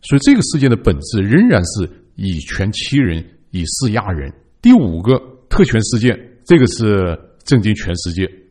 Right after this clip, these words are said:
到现在啊，人们也弄不清这个事件的真正的一些原委。但是从目前透露的信息，已经让中国舆论、国际舆论呢震惊不已。那就是著名的杨兰兰事件，杨兰兰澳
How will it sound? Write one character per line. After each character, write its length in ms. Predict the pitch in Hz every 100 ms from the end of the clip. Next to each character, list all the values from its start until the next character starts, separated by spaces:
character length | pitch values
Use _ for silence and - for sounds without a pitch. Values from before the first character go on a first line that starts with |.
| -
到 80 | 120
现 240 | - 208
在 220 | 196 196
啊， 100 | 92 - - _
人 180 | - 120
们 120 | 135
也 100 | 113
弄 220 | 104 156 117
不 60 | 113 - - _
清 340 | - 127 131 - -
这 120 | 143
个 80 | 113
事 220 | - 120
件 160 | 123 113
的 80 |
真 180 | 92 135
正 120 | 147 135
的 80 |
一 40 | 95
些 160 | 90
原 280 | 98 92 131
委。 120 | 95 73 - _
但 140 | - 151
是 320 | 143 147 135 - _
从 280 | - 147 175
目 120 | 254
前 240 | - 113 110
透 140 | - 277
露 140 | 156
的 60 | 104
信 220 | - 104
息， 260 | - 101 - _ _
已 280 | 110 104 87
经 360 | 80 147 202 226
让 260 | 185 98 - - _
中 180 | 160 214
国 160 | 117
舆 180 | 95 90
论、 160 | 107 90
国 180 | - 120
际 100 | 117
舆 160 | 90
论 160 | 90 98
呢 80 | 80 -
震 140 | 120
惊 160 | 87 85
不 120 | 92
已。 200 | 76 69 139
那 100 | 160
就 100 | 151
是 60 |
著 160 | - 131
名 160 | 113
的 100 | 110
杨 200 | 95 90
兰 140 | 113 98
兰 120 | 113
事 200 | - 92
件， 180 | 87 - - _
杨 240 | 101 98 143
兰 180 | 110 123
兰 120 | 107
澳 160 | 135